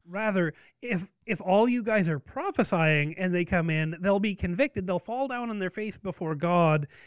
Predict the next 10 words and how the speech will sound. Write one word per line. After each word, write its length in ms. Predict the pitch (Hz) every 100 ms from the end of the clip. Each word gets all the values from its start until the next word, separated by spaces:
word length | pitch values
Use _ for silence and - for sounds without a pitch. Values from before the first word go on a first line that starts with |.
| -
and 180 | 196 196
they 100 | 202
will 160 | 190
recognize 580 | 180 185 208 214 208 185
that 140 | 175 160
God 340 | 180 214 294
is 160 | 294 247
really 260 | 233 233
among 340 | 220 185 180 220
you. 420 | 175 156 143 139